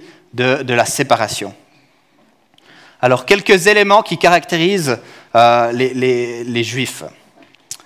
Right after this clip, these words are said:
Ah, on connaît cette longue liste, euh, des lois cérémonielles qu'on trouve dans, dans l'Ancien Testament, les règles de pureté, le fait que Dieu est le seul vrai Dieu,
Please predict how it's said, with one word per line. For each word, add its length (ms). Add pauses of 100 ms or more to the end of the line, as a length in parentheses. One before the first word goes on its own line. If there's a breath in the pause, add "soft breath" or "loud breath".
(280 soft breath)
Ah, 180
on 100
connaît 500
cette 260
longue 300
liste, 500 (560 soft breath)
euh, 220
des 180
lois 400
cérémonielles 680
qu'on 140
trouve 300
dans, 260
dans 180
l'Ancien 320
Testament, 760 (440 loud breath)
les 120
règles 240
de 80
pureté, 840 (340 loud breath)
le 140
fait 340
que 460
Dieu 300
est 80
le 80
seul 260
vrai 240
Dieu, 560